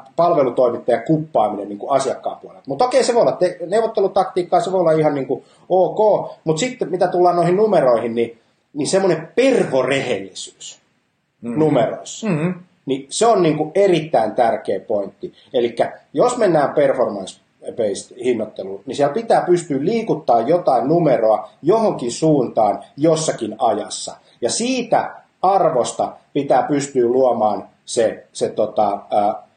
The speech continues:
Speaker 1: ää, hinta sit loppupeleissä. Ja sit se, että hei, et, et, et jos jotain harmittaa se, että jollekin maksaa siitä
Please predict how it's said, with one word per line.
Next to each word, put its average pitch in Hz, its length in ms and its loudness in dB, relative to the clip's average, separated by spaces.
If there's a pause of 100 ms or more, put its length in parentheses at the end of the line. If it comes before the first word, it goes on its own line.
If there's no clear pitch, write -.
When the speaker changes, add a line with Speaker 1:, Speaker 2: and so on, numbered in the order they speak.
(300)
Speaker 1:
ää, 104 200 2 (300)
hinta 156 400 2 (120)
sit 135 200 -4
loppupeleissä. 107 720 -2
Ja 180 60 0
sit 277 180 -2
se, 294 120 2
että 202 200 -2
hei, 202 340 0 (100)
et, 196 240 -8
et, 196 260 -8
et - 200 -10
jos 285 260 -2
jotain 233 400 0
harmittaa 127 920 -2 (100)
se, 180 240 2
että 123 240 -2
jollekin 139 520 0
maksaa 143 480 0
siitä 101 260 -10